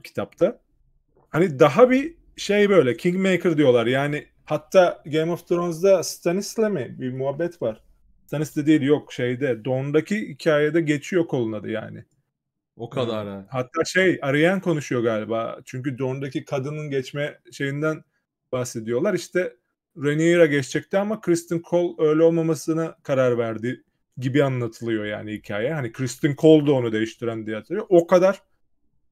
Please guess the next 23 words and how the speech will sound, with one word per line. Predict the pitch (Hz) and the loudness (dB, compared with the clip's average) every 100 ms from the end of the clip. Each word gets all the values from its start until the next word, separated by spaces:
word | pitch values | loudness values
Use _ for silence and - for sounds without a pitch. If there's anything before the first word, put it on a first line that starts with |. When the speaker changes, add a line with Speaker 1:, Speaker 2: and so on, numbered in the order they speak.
| - | -8
Speaker 1:
e, | 143 143 - - | -6 -6 -12 -6
önemli | 151 165 165 165 | 0 2 4 2
bir | 170 | 2
karakter | 170 139 127 117 | 2 0 0 -6
şeyde. | 104 107 104 113 110 _ _ _ | -8 -10 -12 -14 -18 _ _ _
Siyasi | - 147 156 156 202 | -2 2 2 2 0
olarak | 156 131 117 | 2 2 -2
önemli. | 113 107 107 113 _ | -8 -12 -14 -20 _
Speaker 2:
Anladım. | - 104 104 110 110 107 _ _ _ - | -18 -16 -14 -14 -14 -18 _ _ _ -14
Speaker 1:
Şimdi | 135 123 | -10 -4
burada | 151 208 220 285 320 _ _ _ _ _ _ _ _ _ _ | 0 2 6 6 4 _ _ _ _ _ _ _ _ _ _
o | 185 | -2
fanatiklik | 180 190 196 185 208 - 214 - - | 0 0 -2 -2 -8 -8 -10 -10 -6
var | 170 170 240 - - | 0 2 0 -6 -12
ama | 156 175 233 - _ _ _ _ _ _ _ _ - | -6 -4 -4 -6 _ _ _ _ _ _ _ _ -8
daha | 131 143 170 | -4 0 0
çok | 190 180 - | -2 -6 -2
Alicent'ın | 165 165 165 165 147 202 | 0 2 0 -4 -4 -4
golemi | 175 180 180 180 | 2 2 2 0
o | 180 | 2
haline | 151 151 147 151 | 4 2 0 -2
gelmiş | 139 113 107 - | -2 -4 -8 -12
durumda. | 107 101 107 104 | -12 -12 -14 -18